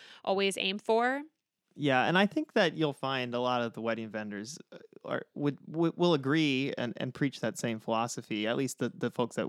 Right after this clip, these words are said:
Speaker 2: like you said, we wanna bring on here. Um, okay, so that being said,
Speaker 1: Yeah.
Speaker 2: um, what, what maybe are some topics you think we're gonna cover, Brie?
Speaker 1: Yeah, um, great segue there. So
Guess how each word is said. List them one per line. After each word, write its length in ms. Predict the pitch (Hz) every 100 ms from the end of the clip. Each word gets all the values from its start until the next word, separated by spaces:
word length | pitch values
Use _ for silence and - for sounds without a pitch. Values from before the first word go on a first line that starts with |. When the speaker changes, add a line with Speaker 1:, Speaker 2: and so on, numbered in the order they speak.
| -
Speaker 2:
like 240 | 113 113
you 60 | -
said, 200 | - 90
we 100 | 104
wanna 200 | 104 104
bring 160 | 95 87
on 180 | - 107
here. 260 | - 107 143 - - - - _ -
Um, 420 | 143 139 131 127 -
okay, 200 | 202 170
so 120 | 143
that 200 | 185 226
being 200 | 240 247
said, 640 | 190 - - 113 107 120 143 - -
Speaker 1:
Yeah. 240 | 254 214
Speaker 2:
um, 640 | - 143 147 139 131 123 120 - _ _ -
what, 340 | 170 262 -
what 300 | 185 220 -
maybe 280 | 208 208 208
are 140 | 185
some 760 | 165 185 170 156 143 143 135 127 -
topics 420 | - 151 147 -
you 80 | -
think 160 | 131
we're 80 | 123
gonna 160 | 117 110
cover, 280 | 113 95 87
Brie? 220 | 101 98 _ _ _ _ _ _ - -
Speaker 1:
Yeah, 360 | 226 359 330 - -
um, 540 | 254 233 208 196 226 - - 226
great 260 | 220 202
segue 300 | - 196 190
there. 200 | 185 208 427 - - - -
So 560 | - 302 269 262 240